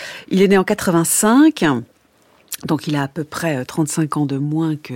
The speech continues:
Épictète. Et alors, lui, franchement, il a un rapport non seulement à Rome,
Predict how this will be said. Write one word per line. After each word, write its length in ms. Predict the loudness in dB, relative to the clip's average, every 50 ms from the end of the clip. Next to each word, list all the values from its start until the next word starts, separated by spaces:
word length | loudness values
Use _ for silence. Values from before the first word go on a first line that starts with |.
| -12 -10 -10
Épictète. 680 | -12 -12 -14 -18 -18 -12 -4 0 0 0 0 0 -2 -2 -4 -4 -4 -8 -18 -18 -16 -16 -16 -18 -18 -20 -12 -2 0
Et 100 | 2 2
alors, 220 | 4 2 2 2
lui, 240 | 0 2 2 2 2
franchement, 800 | 2 -2 -6 -2 2 4 4 4 4 2 2 4 4 4 4 4 0 -6 -2
il 220 | 0 2 2 4 4
a 60 | 4
un 180 | 4 4 4
rapport 460 | 2 0 -2 -2 -2 0 0 2 2 0 0 0
non 180 | 2 2 2
seulement 500 | 2 0 0 2 2 4 2 2 0 -2 _ -4
à 160 | -2 -2 -2
Rome, 640 | -2 -4 0 2 2 4 4 2 2 2 0 -4